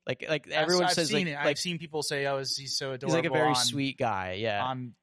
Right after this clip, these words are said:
Speaker 2: on Twitter."
Speaker 1: Um,
Speaker 2: Yeah.
Speaker 1: he's also, uh, s-, I forget what podcast I was listening to. He's, like, the most unproblematic horny guy. 'Cause, like,
Speaker 2: Ooh.
Speaker 1: he, like, t-, like, like, like, says, like, stuff with his girlfriend of, like,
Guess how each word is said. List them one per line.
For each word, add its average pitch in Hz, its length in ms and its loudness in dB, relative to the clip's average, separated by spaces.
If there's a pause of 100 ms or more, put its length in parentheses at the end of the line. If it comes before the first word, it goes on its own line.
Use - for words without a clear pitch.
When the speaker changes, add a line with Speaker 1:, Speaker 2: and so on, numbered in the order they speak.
(120)
Speaker 2:
on 135 140 -8
Twitter." 123 580 -6
Speaker 1:
Um, 123 340 0
Speaker 2:
Yeah. 113 220 -6 (380)
Speaker 1:
he's 165 180 2
also, 208 380 2 (120)
uh, 131 280 2 (340)
s-, - 220 -2
I 147 60 -10
forget 151 300 -2
what 151 160 -4
podcast 123 360 -4
I - 20 2
was 120 160 -4
listening 127 280 -2
to. 127 180 -2
He's, 127 240 -2
like, 135 160 -2 (240)
the 165 80 2
most 147 520 0 (120)
unproblematic 139 840 -2
horny 123 400 -4
guy. 98 380 -4 (520)
'Cause, 170 160 2
like, 175 140 0
Speaker 2:
Ooh. - 40 -8
Speaker 1:
he, 185 80 0
like, 165 240 0
t-, - 160 -4
like, 147 320 -2 (240)
like, 143 260 -2 (140)
like, 156 160 -8 (240)
says, 147 400 0
like, 151 160 0
stuff - 340 0
with 143 140 -4
his 127 140 -4
girlfriend 135 640 0
of, 120 140 -4
like, 123 220 0